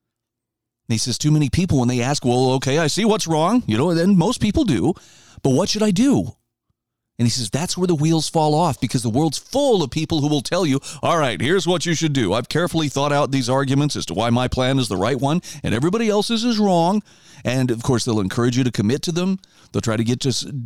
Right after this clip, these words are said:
they'll try to surround you with people who've already chosen their plan, the true believers. And if you join, you'll get lots of pats on the back and assurances that you're a good person.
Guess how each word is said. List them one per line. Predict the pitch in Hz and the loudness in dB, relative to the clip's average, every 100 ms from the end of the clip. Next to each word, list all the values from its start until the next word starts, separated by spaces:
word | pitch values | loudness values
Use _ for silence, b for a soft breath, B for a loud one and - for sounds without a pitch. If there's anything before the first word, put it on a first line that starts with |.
| 117 - | -8 -2
they'll | 131 117 | 0 0
try | 151 147 | 0 0
to | 135 | 0
surround | - 101 123 170 151 | -2 0 0 0 2
you | 165 | 0
with | 147 | 0
people | - 156 160 | -2 0 0
who've | 123 | 2
already | 110 123 127 107 | 2 2 0 -2
chosen | - 165 190 190 165 | 0 0 0 0 2
their | 156 151 | 2 0
plan, | - 147 143 165 175 _ _ | -2 -2 0 0 -2 _ _
the | - | -6
true | 98 131 139 | -2 0 0
believers. | 139 139 135 151 185 - b b _ _ B 117 | 0 2 0 0 -2 -10 b b _ _ B -4
And | 127 | -2
if | 160 | 0
you | 170 | 0
join, | 143 180 262 175 226 _ _ _ _ - | 0 0 2 2 0 _ _ _ _ -4
you'll | 135 | 0
get | 131 90 | 0 0
lots | 95 123 170 | 0 0 -2
of | 220 | -2
pats | 170 175 - | -2 -2 -2
on | 185 | -2
the | 185 | 0
back | 143 147 160 | 0 -2 0
and | 156 | 0
assurances | 120 113 127 127 139 | 0 0 0 -2 -4
that | 143 123 | -2 0
you're | 139 | 0
a | |
good | 135 147 | 0 -2
person. | - 104 - 107 | -2 -2 -2 -2